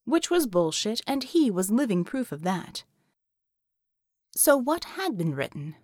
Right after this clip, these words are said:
Well, it sounded like someone who was at the end of his rope and finally grasping at the straws he'd have rejected if he'd been in his right mind.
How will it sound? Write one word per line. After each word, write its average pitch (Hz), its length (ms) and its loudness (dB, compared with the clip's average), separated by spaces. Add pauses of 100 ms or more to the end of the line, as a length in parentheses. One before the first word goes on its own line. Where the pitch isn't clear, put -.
(140)
Well, 160 460 -4 (560)
it 285 160 -4
sounded 220 340 0
like 226 180 -2
someone 196 440 0
who 202 100 -4
was 175 140 0
at 151 160 -2
the 147 160 -6
end 214 160 4
of 247 80 -4
his 285 180 0
rope 151 300 -4 (260)
and 247 160 0
finally 330 460 0
grasping 302 580 -2
at - 140 -6
the 226 80 -6
straws 254 480 0
he'd 254 200 -8
have 269 260 -6
rejected 247 680 -4 (120)
if 226 220 -2
he'd 202 240 -4
been 170 180 0
in 190 80 0
his 208 180 4
right 175 240 -2
mind. 143 400 -2